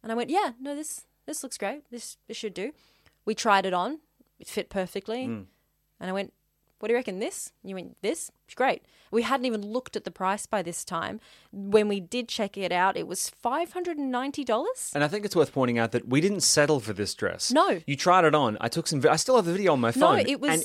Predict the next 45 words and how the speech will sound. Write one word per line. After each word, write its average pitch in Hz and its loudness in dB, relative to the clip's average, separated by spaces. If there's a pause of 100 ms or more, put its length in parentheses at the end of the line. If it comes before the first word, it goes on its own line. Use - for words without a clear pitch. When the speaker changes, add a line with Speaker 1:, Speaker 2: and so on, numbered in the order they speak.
(140)
Speaker 2:
it 180 0
was 196 2
sublime. 185 0
Speaker 1:
Yeah, 359 8
actually, 339 2
no, 330 -2
you're 311 -2
right. 330 2
I'm, 247 -2
I'm 254 0
downplaying 285 0
it. - -4
It's - -8
just - -6
that 330 -4
it 277 -6
felt - -2
so 247 -4
simple. 240 -4
Speaker 2:
Yeah. 98 -2
Speaker 1:
We 226 -2
saw 202 2
it. 294 0 (500)
We 214 -2
saw 214 4
that 208 2
that 214 0
was 226 -6
the 254 -6
dress. 214 -2
Speaker 2:
Yeah. 101 -2 (160)
Speaker 1:
We 214 -2
put 226 0
it 247 2
on. 220 -2 (440)
It's - -2
true. 254 -4 (160)
It 233 2
was 214 -2
the 220 -4
dress. 196 0
Speaker 2:
It 123 -2
was 113 -4
the 131 -2
dress. 139 0